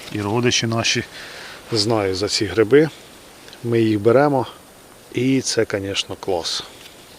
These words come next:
Зараз я про них трошки розкажу. Трошки допався я. Тут ось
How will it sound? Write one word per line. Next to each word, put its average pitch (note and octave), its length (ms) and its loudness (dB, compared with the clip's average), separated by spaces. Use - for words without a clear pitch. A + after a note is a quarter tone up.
Зараз C3 520 4
я A2+ 80 0
про G#2+ 140 -4
них G#2 140 -6
трошки - 280 -4
розкажу. F#2+ 360 -6
Трошки - 360 2
допався G#2+ 560 2
я. G2+ 180 -6
Тут A2+ 180 -4
ось - 260 -2